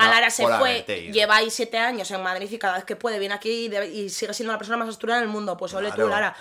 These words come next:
Speaker 1: Pero la otra que me viene a tratar a mí de paleta porque no, no viví precaria en Legazpi, pues hija mía, <laughs> yo lo siento
Speaker 2: Pues
Speaker 1: mucho.
Speaker 2: estoy, si
Speaker 1: Pa
Speaker 2: yo
Speaker 1: trabajar,
Speaker 2: quiero ser le-, que
Speaker 1: pa lavar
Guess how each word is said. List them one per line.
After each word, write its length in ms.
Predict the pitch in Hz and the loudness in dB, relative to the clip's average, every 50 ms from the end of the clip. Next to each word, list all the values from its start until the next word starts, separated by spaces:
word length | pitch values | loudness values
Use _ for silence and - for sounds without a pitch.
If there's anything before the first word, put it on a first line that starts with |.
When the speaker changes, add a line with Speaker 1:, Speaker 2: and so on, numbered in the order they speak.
| - - - | -16 -12 -4
Speaker 1:
Pero 140 | - 185 185 | 0 2 2
la 160 | 175 170 175 | 4 4 4
otra 180 | 185 196 - 196 | 2 2 -2 -6
que 80 | - 175 | -8 -8
me 140 | 165 165 | -8 -6
viene 320 | 165 180 185 202 180 - - | -6 -6 -4 -6 -6 -8 -8
a 100 | 175 175 - | -12 -12 -10
tratar 260 | 165 170 165 165 170 | -10 -8 -6 -6 -6
a 40 | 175 | -6
mí 100 | 180 185 | -4 -4
de 80 | 180 180 | -6 -4
paleta 420 | - - 180 185 208 208 - 170 - | -2 -2 -2 -2 -2 -4 -6 -8 -8
porque 240 | 180 170 - 175 170 | -8 -8 -6 -6 -6
no, 160 | 175 175 - - | -6 -8 -10 -12
no 320 | 196 185 185 190 185 180 | -14 -14 -10 -8 -8 -6
viví 240 | 180 190 196 214 190 | -6 -6 -8 -8 -6
precaria 380 | - 185 175 - 190 185 190 | -4 -4 -2 -2 -2 0 0
en 80 | 190 190 | 0 0
Legazpi, 440 | 190 190 208 208 214 - 220 214 208 - - - - - | 0 0 0 -2 -2 -4 -8 -8 -8 -12 -18 -20 -20 -14
pues 180 | - - 180 - | -10 -10 -10 -10
hija 260 | 175 151 - 170 170 | -10 -12 -10 -10 -8
mía, 320 | 170 170 160 147 - - 180 - | -8 -10 -10 -12 -12 -12 -10 -8
<laughs> 40 | - | -8
yo 220 | 240 220 - 214 | -6 -6 -6 -4
lo 140 | 226 220 - | -6 -6 -4
siento 340 | 202 208 220 208 196 202 180 | -4 -2 -2 -2 -2 0 0
Speaker 2:
Pues 160 | 151 147 139 | 2 2 2
Speaker 1:
mucho. 200 | 143 135 139 135 | 0 0 2 2
Speaker 2:
estoy, 320 | 135 135 139 139 139 - - | 2 2 2 0 0 -4 -6
si 180 | - 131 135 120 | -4 -4 -4 2
Speaker 1:
Pa 180 | 233 233 233 | 6 6 6
Speaker 2:
yo 60 | - | 8
Speaker 1:
trabajar, 420 | - 233 226 226 220 214 220 240 233 | 8 8 8 8 8 6 6 6 8
Speaker 2:
quiero 140 | - 180 185 | 8 8 8
ser 200 | - 185 185 185 | 8 8 6 6
le-, 160 | 190 185 - - | 4 0 -4 -4
que 80 | 180 - | -2 4
Speaker 1:
pa 120 | 233 220 | 6 8
lavar 140 | 220 220 | 8 8